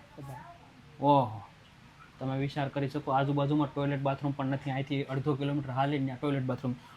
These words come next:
Speaker 2: અડધો કિલોમીટર થતું હશે?
Speaker 1: હા, થાય. જવું જ પડે ને ભાઈ.
Speaker 2: નહીં, નહીં, દાદી રડોમાં, અમે તમારા
Speaker 1: ના
Speaker 2: દીકરા
Speaker 1: ભાઈ,
Speaker 2: છે ને
Speaker 1: હા
Speaker 2: દાદી?
Speaker 1: ભાઈ. આટલો ત્યાં.
Speaker 2: આની જેવડો હોત?
Speaker 1: આ વચ્ચે કરતો હતો.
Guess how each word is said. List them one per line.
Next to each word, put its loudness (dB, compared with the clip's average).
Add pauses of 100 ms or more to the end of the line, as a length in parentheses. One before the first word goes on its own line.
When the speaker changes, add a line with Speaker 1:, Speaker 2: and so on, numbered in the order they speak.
(120)
Speaker 2:
અડધો 10
કિલોમીટર 8
થતું 12
હશે? 4
Speaker 1:
હા, -2
થાય. -4 (1900)
જવું -2
જ -4 (160)
પડે 0
ને 2
ભાઈ. -6
Speaker 2:
નહીં, -12
નહીં, -6
દાદી -6
રડોમાં, 0
અમે 0
તમારા 2
Speaker 1:
ના 2
Speaker 2:
દીકરા 2
Speaker 1:
ભાઈ, 2
Speaker 2:
છે 6
ને 8
Speaker 1:
હા 8
Speaker 2:
દાદી? 4
Speaker 1:
ભાઈ. -4 (2750)
આટલો 0
ત્યાં. -6 (920)
Speaker 2:
આની 6
જેવડો 10
હોત? 8 (1120)
Speaker 1:
આ 4
વચ્ચે 8
કરતો 0
હતો. -8